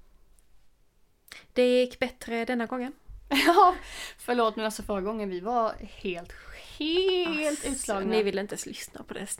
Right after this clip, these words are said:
Speaker 1: avsnittet, alltså. Ni kommer somna. Om ni vill ha någonting att somna till så absolut skicka till er.
Speaker 2: <laughs> Nej, men vi hade inte ens roligt.
Speaker 1: Nej.
Speaker 2: Förlåt. <laughs> Men, men det är så här viktigt för oss att vi vill göra detta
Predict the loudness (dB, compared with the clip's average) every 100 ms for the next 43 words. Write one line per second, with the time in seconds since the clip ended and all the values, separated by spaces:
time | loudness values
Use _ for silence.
0 | -8 -6 -6 -6 -8 -10 -10 -6 -4 -6
1 | -8 -16 -10 -4 -2 -2 -2 -4 -4 0
2 | 4 4 6 6 6 4 2 2 4 2
3 | 2 0 0 2 0 -2 0 0 2 4
4 | 4 4 2 -10 -14 -12 -12 -10 -4 0
5 | 0 0 0 0 -2 -4 -4 -6 -4 -2
6 | -4 -6 -8 -4 -2 -2 -4 -4 -8 -2
7 | 0 2 0 -2 -4 -4 -4 -6 -6 -14
8 | -12 -12 -10 -4 -2 -2 -10 -20 -20 -10
9 | -6 -4 -4 -4 -6 -6 -10 -20 -20 -20
10 | -10 -8 -6 -8 -10 -10 -12 -10 -12 -10
11 | -6 -4 -4 -4 -4 -6 -10 _ -12 -4
12 | -4 -4 -8 -10 -8 -8